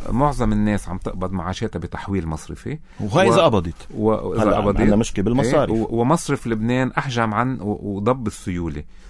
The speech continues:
Speaker 1: وبالتالي، آه، كانوا يشتروا كل شي بالبطاقة الائتمانية. وقفت الموتور، صاروا يدفعوا كاش.
Speaker 2: مهم.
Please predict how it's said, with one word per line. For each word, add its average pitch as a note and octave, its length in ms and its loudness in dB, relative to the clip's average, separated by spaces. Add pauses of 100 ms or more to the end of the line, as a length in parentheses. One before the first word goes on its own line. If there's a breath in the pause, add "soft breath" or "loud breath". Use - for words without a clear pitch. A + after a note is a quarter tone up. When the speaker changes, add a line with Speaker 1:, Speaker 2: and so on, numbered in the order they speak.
(380 soft breath)
Speaker 1:
وبالتالي، C3+ 800 0 (460 soft breath)
آه، F2+ 200 -6
كانوا D#3+ 260 6
يشتروا C#3+ 400 2
كل C#3+ 160 -2
شي B2+ 140 -4
بالبطاقة G#2 440 -4
الائتمانية. F2+ 720 -2 (380 soft breath)
وقفت C#3+ 600 0
الموتور، G#2+ 640 0
صاروا A2 280 2
يدفعوا F#2 360 -2
كاش. G#2+ 440 -2
Speaker 2:
مهم. G2+ 220 0